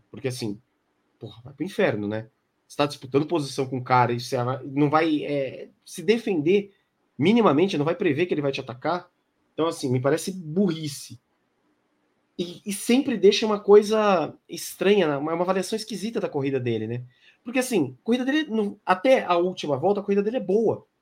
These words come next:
Ele vai, ele recupera a posição, ele ultrapassa o Leclerc, ele dá sorte ali num safety car ou outro. É... então, assim, ele vai fazendo uma corrida legal, que era uma corrida pra garantir um dois pra Red Bull, com uma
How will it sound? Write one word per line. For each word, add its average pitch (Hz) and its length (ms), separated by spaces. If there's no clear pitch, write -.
Ele 214 160
vai, 196 200
ele 156 80
recupera 160 360
a 170 40
posição, 151 600
ele 185 140
ultrapassa 151 460
o 151 40
Leclerc, 147 480
ele 196 180
dá 190 180
sorte 160 540
ali 147 200
num 147 280
safety 147 300
car 147 180
ou 165 100
outro. 151 540
É... 139 540
então, 233 220
assim, 196 500
ele 196 160
vai 269 100
fazendo 285 260
uma 277 120
corrida 269 240
legal, 220 480
que 202 100
era 240 120
uma 262 100
corrida 208 300
pra 180 100
garantir 165 360
um 151 120
dois 143 340
pra 135 180
Red 127 220
Bull, 156 360
com 160 100
uma 180 600